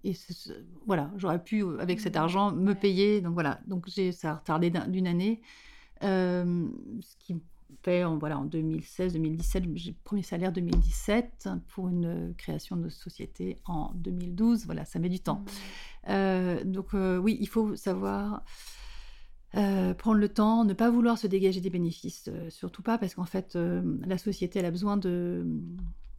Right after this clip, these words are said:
Speaker 1: de trésorerie au début, euh, voilà, c'est sûr. Euh, j'ai pas non plus des ambitions très fortes, donc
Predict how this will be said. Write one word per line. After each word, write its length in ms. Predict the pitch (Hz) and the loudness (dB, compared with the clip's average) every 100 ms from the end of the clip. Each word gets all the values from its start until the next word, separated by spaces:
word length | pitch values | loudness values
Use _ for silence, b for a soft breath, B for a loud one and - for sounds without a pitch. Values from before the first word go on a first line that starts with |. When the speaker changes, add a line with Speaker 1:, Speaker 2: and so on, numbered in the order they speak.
| - 214 | -10 -6
Speaker 1:
de 120 | 202 | -6
trésorerie 880 | - 214 185 190 185 220 240 240 233 - - | -2 -4 0 -2 2 4 4 2 -4 -10 -4
au 100 | 208 | -2
début, 520 | 190 175 190 202 196 | -2 -4 -4 -2 -2
euh, 340 | 175 170 180 180 | -2 -2 -6 -8
voilà, 260 | - - 180 - - - | -8 -8 -8 -12 -14 -14
c'est 240 | - 180 | -12 -10
sûr. 260 | - 220 240 - B B B B B - | -2 0 0 -4 B B B B B -4
Euh, 680 | 196 185 185 185 185 190 196 | 0 2 2 2 0 -2 -2
j'ai 160 | 190 | -2
pas 100 | 196 | 2
non 140 | 208 196 | 2 2
plus 280 | - 226 202 | 2 2 4
des 220 | 196 196 | 4 4
ambitions 380 | 190 202 - 214 | 0 0 -2 0
très 160 | 233 | 2
fortes, 340 | 233 285 - 185 | 4 2 2 -6
donc 180 | 185 | -6